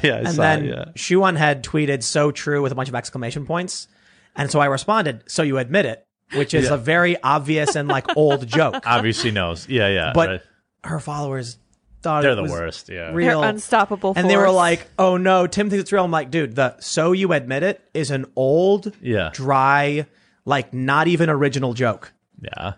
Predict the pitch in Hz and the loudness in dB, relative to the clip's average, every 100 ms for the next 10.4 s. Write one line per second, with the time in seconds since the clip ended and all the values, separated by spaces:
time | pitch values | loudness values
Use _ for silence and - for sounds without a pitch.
0 | - 143 175 156 - 175 156 - 156 - | -8 -4 -2 -2 -2 -4 -4 -4 -4 -2
1 | 170 170 165 143 147 135 110 113 110 98 | -2 0 2 0 2 0 -2 -6 -10 -14
2 | 98 - 135 - 160 147 139 - 123 117 | -12 0 0 2 0 2 0 0 2 2
3 | 92 95 - 120 92 82 104 - 95 85 | 2 -2 -2 0 0 2 -2 -2 -8 -6
4 | 98 80 76 - - 110 - - - 127 | -6 -6 -8 -14 -8 -8 -8 -18 -8 0
5 | 123 92 110 90 76 - _ _ 107 196 | 0 2 -2 -2 -10 -16 _ _ -2 2
6 | 226 240 254 240 240 226 - 87 - 202 | 4 2 0 2 2 2 -2 -12 -8 -4
7 | 240 _ _ _ - - 240 - _ 190 | -4 _ _ _ -12 -6 -6 -8 _ -14
8 | 170 233 226 170 214 208 202 190 190 180 | -8 -2 -2 0 -2 -2 -2 0 -2 -2
9 | 196 190 196 190 - - 202 196 190 175 | -4 -2 -4 -4 -8 -2 0 2 2 2
10 | 170 165 135 101 | 4 4 4 2